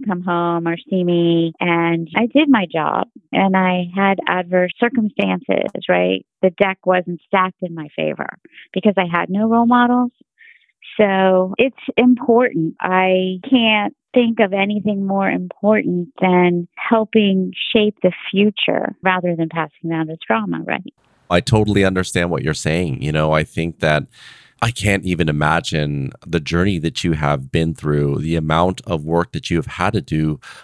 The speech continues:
Speaker 2: on yourself, and the bravery that it has taken to not only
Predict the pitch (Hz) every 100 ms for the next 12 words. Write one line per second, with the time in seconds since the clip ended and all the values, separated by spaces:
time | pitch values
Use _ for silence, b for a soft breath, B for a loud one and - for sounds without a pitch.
0 | - 90 85 80 - 73 73 - - 92
1 | 92 85 95 143 131 80 73 71 67 76
2 | 67 73 78 - 90 85 85 78 80 78
3 | 78 B B _ 95 107 107 90